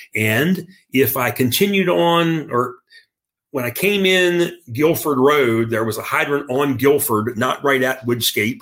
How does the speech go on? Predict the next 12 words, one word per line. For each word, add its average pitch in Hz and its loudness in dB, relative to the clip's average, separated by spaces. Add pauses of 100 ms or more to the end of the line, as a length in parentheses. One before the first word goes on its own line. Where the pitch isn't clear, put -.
but 117 -10
the 113 -6
next 117 -2
street 127 -2
up. 110 -4 (280)
So 175 2 (340)
I 160 0
knew 202 2
I 147 0
had 151 2
this 131 0
pool, 160 0